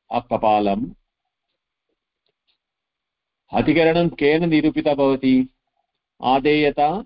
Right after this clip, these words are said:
निरूपित अधिकरणं भवति कपालं, कपालकृते। तत्र आदेयता निरूपिता, केन, कीदृश आदेयता?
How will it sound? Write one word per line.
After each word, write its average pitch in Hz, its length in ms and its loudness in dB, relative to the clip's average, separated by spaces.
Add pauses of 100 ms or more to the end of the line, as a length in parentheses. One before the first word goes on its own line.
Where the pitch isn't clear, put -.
(220)
निरूपित 147 440 0
अधिकरणं 131 560 0
भवति 98 360 -6
कपालं, 110 720 -4 (480)
कपालकृते। 107 540 -4 (1000)
तत्र - 240 0
आदेयता 165 840 0
निरूपिता, 151 460 0
केन, 151 460 0
कीदृश 175 480 -2
आदेयता? 139 720 0